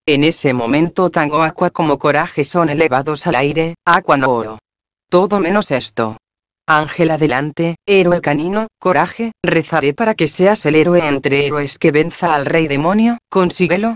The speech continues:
y nosotros los dioses te concederemos cualquier deseo más que pidas.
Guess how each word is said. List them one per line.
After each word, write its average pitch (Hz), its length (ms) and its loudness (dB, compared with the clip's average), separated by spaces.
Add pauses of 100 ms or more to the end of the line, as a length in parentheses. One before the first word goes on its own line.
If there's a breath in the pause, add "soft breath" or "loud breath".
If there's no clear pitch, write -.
y 202 120 2
nosotros 190 560 0
los 143 180 -2
dioses 151 480 0
te 139 160 -2
concederemos 156 760 0
cualquier 165 480 -2
deseo 175 380 0
más 165 320 0
que 165 140 0
pidas. 165 560 -4